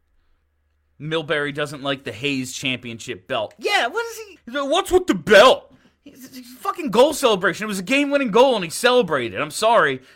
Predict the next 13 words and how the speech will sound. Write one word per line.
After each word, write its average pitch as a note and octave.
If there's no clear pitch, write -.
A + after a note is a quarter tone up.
that D3+
you're G3+
so G#3
bad E3+
that A2+
you D#3
never F3+
wanted F3+
to C#3+
celebrate D3+
shit, B2+
I G#2+
guess. A2